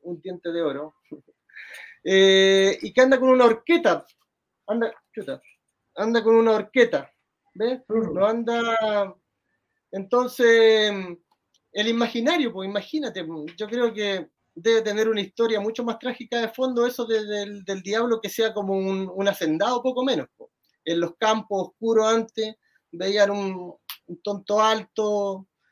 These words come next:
Speaker 1: bien vestido, ¿cierto? Con la horqueta.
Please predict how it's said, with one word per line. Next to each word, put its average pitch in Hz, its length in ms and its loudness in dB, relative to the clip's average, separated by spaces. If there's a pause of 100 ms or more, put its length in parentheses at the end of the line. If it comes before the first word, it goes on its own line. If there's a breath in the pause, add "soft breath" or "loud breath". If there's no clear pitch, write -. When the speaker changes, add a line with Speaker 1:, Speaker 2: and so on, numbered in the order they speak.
(140)
Speaker 1:
bien 214 260 0
vestido, 208 880 0
¿cierto? 226 760 -2
Con 202 160 -6
la 196 80 8
horqueta. 208 720 2